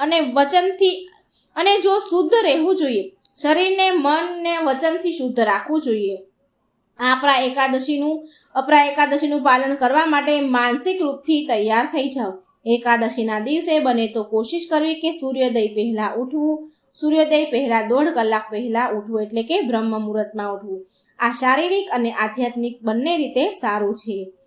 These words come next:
નાહી ધોઈને સ્વચ્છ થઈને ભગવાનની મંગળ આરતી કરવી અને જો ન થઈ શકે તો એને ઓનલાઈન મંગળ આરતીના દર્શન કરવા. પછી ભગવાન સામે ઘીનો દીવો પ્રગટાવો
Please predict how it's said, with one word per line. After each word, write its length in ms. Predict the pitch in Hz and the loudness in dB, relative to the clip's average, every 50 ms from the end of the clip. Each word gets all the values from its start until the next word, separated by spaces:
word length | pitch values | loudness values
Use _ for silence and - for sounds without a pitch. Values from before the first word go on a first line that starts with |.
| - - - _ _ - | -20 -20 -20 _ _ -2
નાહી 400 | 262 294 339 381 427 440 415 415 | 2 4 4 4 4 2 2 2
ધોઈને 420 | 403 370 349 349 349 359 359 349 349 | 2 2 2 2 0 0 0 0 2
સ્વચ્છ 400 | 349 320 330 339 339 - 415 - | 2 2 0 2 2 0 0 2
થઈને 300 | 392 330 330 330 330 320 | 2 2 2 2 0 0
ભગવાનની 580 | 302 302 262 247 262 285 285 285 294 302 311 | 2 2 0 2 2 2 2 2 2 0 0
મંગળ 300 | 294 254 233 226 226 233 | 0 0 0 2 2 2
આરતી 420 | 233 - - 214 208 214 - 311 311 | 2 2 2 2 0 0 -2 -4 0
કરવી 280 | 311 302 294 302 311 | 0 0 2 2 2
અને 240 | 285 233 226 214 214 | 2 2 0 0 -2
જો 260 | 208 214 262 294 349 | -2 0 2 4 4
ન 80 | 370 370 359 381 392 - | 4 2 0 -2 0 0
થઈ 160 | 339 277 302 | 0 0 0
શકે 440 | 294 294 269 269 285 277 277 277 269 | 0 -2 -4 -2 -4 -4 -4 -2 -2
તો 120 | 262 247 | -2 -2
એને 320 | 226 226 220 226 233 233 - - | -2 -2 -2 -2 -2 -4 -6 -6
ઓનલાઈન 500 | 208 233 269 285 269 269 262 269 262 247 | -4 -4 -4 -2 0 0 0 0 0 -2
મંગળ 200 | 220 214 220 226 | -2 -2 0 0
આરતીના 460 | 247 226 208 202 - 220 226 240 240 | 2 2 0 0 -2 -4 -2 -2 -2
દર્શન 500 | 240 220 202 214 214 285 311 392 403 330 - | -2 -2 -4 -4 -4 -4 -4 -4 -4 -6 -4
કરવા. 360 | 220 202 208 202 196 190 190 - _ _ _ _ _ _ | -4 -4 -2 -4 -6 -8 -10 -14 _ _ _ _ _ _
પછી 300 | - 339 359 403 453 453 403 | 0 2 2 2 2 2 2
ભગવાન 360 | 403 302 294 330 339 339 349 | 0 0 2 2 2 2 0
સામે 360 | 370 370 330 285 285 294 294 294 | 0 0 0 0 0 0 -2 -2
ઘીનો 320 | 254 233 220 214 214 208 | -2 -2 -2 -2 -4 -4
દીવો 260 | 208 214 214 254 302 | -4 -2 0 0 0
પ્રગટાવો 580 | 320 320 311 294 302 302 311 277 277 277 285 | 0 2 0 0 0 2 2 2 2 2 0